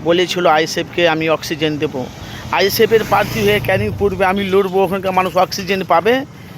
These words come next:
সেই নিয়ে এখন বাংলার হারে হা-, বাংলার প্রত্যেকটা মানুষ তারা বলেছিল, "কাশেম সিদ্দিকী যদি আইএসএফে আসে,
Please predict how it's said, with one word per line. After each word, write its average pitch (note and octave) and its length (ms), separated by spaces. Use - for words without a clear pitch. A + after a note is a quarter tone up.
সেই G3+ 220
নিয়ে G3 180
এখন F#3 240
বাংলার F3+ 480
হারে F#3+ 280
হা-, E3 140
বাংলার F3+ 360
প্রত্যেকটা F#3+ 500
মানুষ E3+ 320
তারা D#3+ 180
বলেছিল, E3+ 440
"কাশেম E3 340
সিদ্দিকী E3+ 340
যদি F3 200
আইএসএফে E3 420
আসে, G#3 360